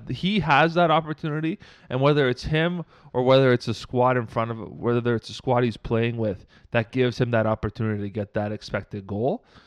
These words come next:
he doesn't finish it. At the end of the day, that's up to him. That's what he's paid forty million for. He's paid forty million to finish those chances. I don't care if he finishes, at this point, I'm, you know, if he finishes half those chances,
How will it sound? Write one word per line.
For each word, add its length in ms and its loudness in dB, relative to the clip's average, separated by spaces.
he 240 -6
doesn't 280 2
finish 340 -4
it. 120 -14
At 100 -8
the 80 -2
end 120 0
of 80 -2
the 60 0
day, 80 0
that's 220 -4
up 160 -6
to 60 -10
him. 300 -8
That's 220 2
what 140 2
he's 180 -2
paid 240 -4
forty 480 -2
million 440 -2
for. 340 -16
He's 180 -4
paid 220 4
forty 280 6
million 240 4
to 60 0
finish 400 0
those 180 -2
chances. 480 -10
I 140 4
don't 220 4
care 300 2
if 100 -2
he 100 -8
finishes, 640 -2
at 120 -2
this 180 0
point, 320 0
I'm, 220 -2
you 140 -4
know, 280 -4
if 100 -6
he 80 4
finishes 340 2
half 320 2
those 180 0
chances, 640 -4